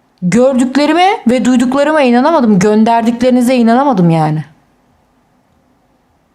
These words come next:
Tamam, koca bir köy çocuğu katletti. Anonim oldu, katil yok. Okey. Siz bilirsiniz arkadaşlar.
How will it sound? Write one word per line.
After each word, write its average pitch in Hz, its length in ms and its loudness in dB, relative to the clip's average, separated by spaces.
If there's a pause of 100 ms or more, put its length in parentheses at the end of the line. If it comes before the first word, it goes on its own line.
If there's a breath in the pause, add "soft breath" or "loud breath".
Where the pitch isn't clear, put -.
(260)
Tamam, 233 260 -2
koca 285 260 -2
bir 240 80 -2
köy 339 220 -2
çocuğu 277 300 -2
katletti. 311 520 -4
Anonim 311 400 -4
oldu, 240 300 -2
katil 277 400 -2
yok. 214 200 -2
Okey. 339 320 -4 (540)
Siz 294 300 -12
bilirsiniz 381 460 -2
arkadaşlar. 247 800 -6